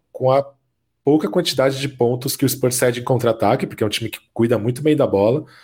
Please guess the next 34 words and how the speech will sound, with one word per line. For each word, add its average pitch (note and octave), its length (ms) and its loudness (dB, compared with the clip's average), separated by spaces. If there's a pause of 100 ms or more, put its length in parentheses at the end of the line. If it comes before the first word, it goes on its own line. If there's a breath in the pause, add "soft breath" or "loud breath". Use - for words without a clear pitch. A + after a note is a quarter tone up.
(240 loud breath)
Então, A2+ 160 2
apesar A#2 440 2
da A#2 120 4
defesa G#2+ 340 0
de G2+ 80 -6
meia G#2 200 2
quadra G2+ 260 0
do G2+ 80 0
Spurs G2 260 -4
não F#2+ 80 -8
ser G#2+ 120 0
aquela G#2 280 0
que G#2 140 -8
enche A2 260 0
os G2 100 -2
olhos, A2+ 440 0 (380 soft breath)
toda C3 260 2
hora C3 260 4
o C3+ 40 4
Spurs A#2+ 280 0
obriga A2 300 2
o - 20 4
adversário G#2 500 0
a G#2 60 4
atacar G2+ 360 0
cinco - 280 -8
contra G2+ 280 -4
cinco. A2 440 -10
Então, F#2+ 280 -14 (420)
isso, G#2 180 0
obviamente, G2+ 480 -2
tem G2+ 140 0
um G2+ 80 2
impacto, G2 640 -2